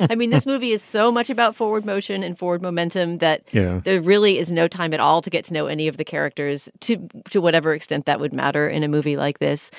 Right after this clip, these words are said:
Speaker 1: But I will agree with both of you that just the kinetics of this movie and the, the aesthetics of it take it ninety-eight percent of the way.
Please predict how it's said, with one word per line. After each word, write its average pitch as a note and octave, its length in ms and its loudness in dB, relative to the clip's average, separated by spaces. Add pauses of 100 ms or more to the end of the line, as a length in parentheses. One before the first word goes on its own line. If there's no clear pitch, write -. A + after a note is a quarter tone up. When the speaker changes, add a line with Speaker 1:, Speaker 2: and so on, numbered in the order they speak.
(440)
Speaker 1:
But A3+ 120 4
I A3+ 80 4
will C4 240 2
agree G#3 240 0
with F#3+ 160 0
both E3 200 0
of G3 60 -2
you G#3 80 -4
that F#3+ 140 -4
just E3 180 -6
the E3 60 -8
kinetics D3+ 580 -4
of E3+ 160 -6
this F3 180 -6
movie F3 380 0
and C#3+ 180 -4
the, C#3 160 -2 (140)
the C3+ 140 -6
aesthetics C#3+ 400 -2
of D3 120 2
it - 60 -6
take E3 220 0
it - 200 -2 (540)
ninety-eight F#3 920 4
percent F3+ 360 0
of D#3+ 60 2
the E3+ 80 0
way. E3+ 400 4